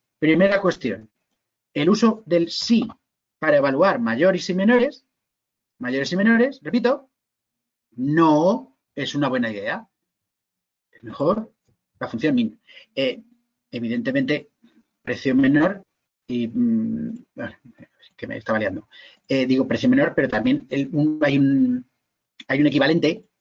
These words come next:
inverso que es con max para calcular el mayor, ¿de acuerdo? Pero vamos, entiendo que sabe-, sabiendo utilizar el min,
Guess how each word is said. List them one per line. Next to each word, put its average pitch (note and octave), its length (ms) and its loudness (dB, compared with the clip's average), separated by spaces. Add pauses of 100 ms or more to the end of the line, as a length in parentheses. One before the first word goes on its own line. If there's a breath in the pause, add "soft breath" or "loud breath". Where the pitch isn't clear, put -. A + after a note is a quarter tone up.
(260)
inverso D3 460 0 (600)
que C3+ 120 0
es - 80 -4
con C3 160 -2
max D#3+ 300 0
para C3+ 200 -6
calcular A2+ 380 -2
el A2 100 -2
mayor, C#3 540 0
¿de - 60 -20
acuerdo? E3 220 0
Pero A2+ 120 -2
vamos, - 220 -10
entiendo A#2 260 -4
que C3 100 -4
sabe-, A#2+ 300 -2
sabiendo D3+ 280 0
utilizar D3+ 280 -2
el D#3 100 -2
min, F3+ 340 0